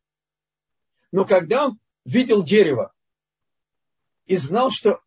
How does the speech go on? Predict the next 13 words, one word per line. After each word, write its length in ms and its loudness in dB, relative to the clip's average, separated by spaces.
он, 300 0
оно 320 0
коренится 640 0
в 40 -18
земле 520 -2
корнями, 580 -4
а 100 -6
потом 440 2
есть, 480 -2
до 160 -2
этого 360 0
было 260 -2
семя, 440 -6